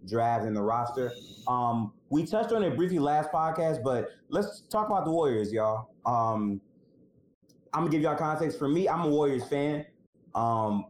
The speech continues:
I really enjoy what the Warriors do a-, and how they play basketball, but, um, the Klay thing really hurts them. Um, I don't know exactly if y'all have seen the roster, but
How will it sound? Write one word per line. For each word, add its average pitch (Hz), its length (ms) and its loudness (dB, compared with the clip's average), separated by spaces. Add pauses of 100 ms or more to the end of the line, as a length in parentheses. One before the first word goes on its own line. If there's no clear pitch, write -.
(140)
I 123 60 0
really 123 500 2 (380)
enjoy 120 540 0
what 117 140 0
the 120 80 -2
Warriors 113 460 0
do 113 460 0 (380)
a-, 98 360 -8
and 120 80 0
how 117 160 0
they 107 60 -2
play 110 100 0
basketball, 117 640 0
but, 101 260 0 (640)
um, 101 640 0 (760)
the 135 160 0
Klay 240 340 0
thing 180 260 2
really 139 240 2
hurts 127 320 -2
them. 143 320 -2 (760)
Um, 113 720 0 (460)
I 131 120 0
don't 143 140 0
know 139 140 2
exactly 127 540 0
if 107 80 0
y'all 123 260 2
have 120 180 0
seen 123 200 -2
the 107 100 2
roster, 120 520 0
but 107 420 -2